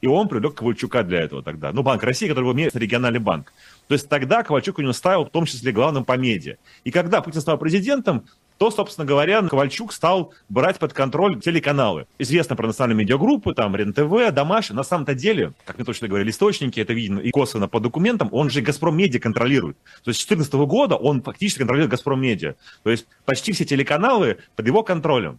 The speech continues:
Ну, собственно говоря, да, чтобы на этих каналах не было ничего того, где критикуют Путина.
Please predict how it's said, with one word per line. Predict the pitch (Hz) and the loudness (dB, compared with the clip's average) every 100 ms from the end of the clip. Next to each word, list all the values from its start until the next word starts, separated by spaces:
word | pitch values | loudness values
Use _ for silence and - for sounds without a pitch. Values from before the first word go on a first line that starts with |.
| _ - | _ -4
Ну, | 196 | -2
собственно | 190 156 131 | -2 -2 -2
говоря, | 104 170 143 | 2 2 2
да, | 127 | 0
чтобы | 143 147 120 | 0 -2 0
на | 107 | 0
этих | 104 - 117 | -2 -4 -2
каналах | 123 143 - | 0 0 0
не | 127 | -2
было | 98 | 0
ничего | 101 123 | 0 0
того, | 104 123 | 2 2
где | 104 127 | 0 -2
критикуют | 113 - 135 135 | -4 -4 -2 -2
Путина. | 127 - 82 | -2 -4 -4